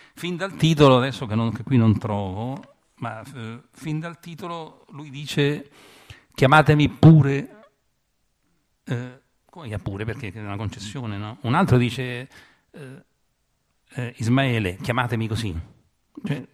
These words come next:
no, ci sono varie versioni. Un altro dice, "Mettiamo che mi chiamo, me-,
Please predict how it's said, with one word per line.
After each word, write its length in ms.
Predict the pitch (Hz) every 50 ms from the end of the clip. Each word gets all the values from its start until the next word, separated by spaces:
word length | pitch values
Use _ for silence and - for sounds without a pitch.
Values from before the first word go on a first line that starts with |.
| _ -
no, 100 | - 185 -
ci 120 | 131 156
sono 180 | 127 160 147 135
varie 240 | 151 180 170 156 143
versioni. 400 | 139 123 151 170 - 131 120 151
Un 100 | 170 160
altro 460 | 165 185 214 - - 151 143 147 -
dice, 440 | 160 151 131 131 113 120 117 127 123
"Mettiamo 520 | 113 131 131 - - 175 175 185 180 165
che 120 | 139 - 127
mi 120 | 123 120
chiamo, 340 | 104 143 143 139 139 135 135
me-, 1600 | 143 123 117 120 120 113 123 131 - - 208 95 90 - - 247 226 - _ _ _ _ - 170 - - - 180 185 131 127 104 123